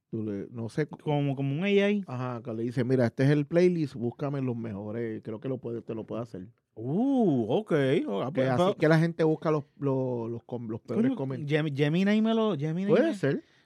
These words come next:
Speaker 2: le voy a pedir que me dé los
Speaker 1: Ahora,
Speaker 2: mejores.
Speaker 1: en ningún programa, ustedes van a ver que nosotros producimos
Speaker 2: No,
Speaker 1: mientras
Speaker 2: ajá,
Speaker 1: está el
Speaker 2: exacto,
Speaker 1: público
Speaker 2: sí,
Speaker 1: viendo.
Speaker 2: eso, eso.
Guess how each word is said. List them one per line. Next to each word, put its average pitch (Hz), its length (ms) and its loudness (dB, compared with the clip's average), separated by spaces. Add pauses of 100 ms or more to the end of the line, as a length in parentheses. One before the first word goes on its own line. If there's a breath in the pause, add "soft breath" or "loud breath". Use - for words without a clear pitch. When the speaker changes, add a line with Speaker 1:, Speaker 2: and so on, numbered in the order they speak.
Speaker 2:
le 135 80 2
voy 143 160 4
a - 20 0
pedir 196 260 4
que 226 100 2
me 214 100 0
dé 214 120 2
los 214 160 2
Speaker 1:
Ahora, 165 160 8
Speaker 2:
mejores. 226 300 6 (120)
Speaker 1:
en 185 160 4
ningún 208 460 4
programa, 220 580 6
ustedes 175 260 8
van 220 120 8
a - 20 6
ver 208 80 2
que 202 80 2
nosotros 156 280 4
producimos 185 540 6
Speaker 2:
No, 156 60 4
Speaker 1:
mientras 156 280 2
Speaker 2:
ajá, 170 200 6
Speaker 1:
está 156 200 6
el 190 80 8
Speaker 2:
exacto, 190 160 10
Speaker 1:
público 180 180 10
Speaker 2:
sí, 151 40 8
Speaker 1:
viendo. 151 200 6
Speaker 2:
eso, 160 240 6
eso. 143 280 6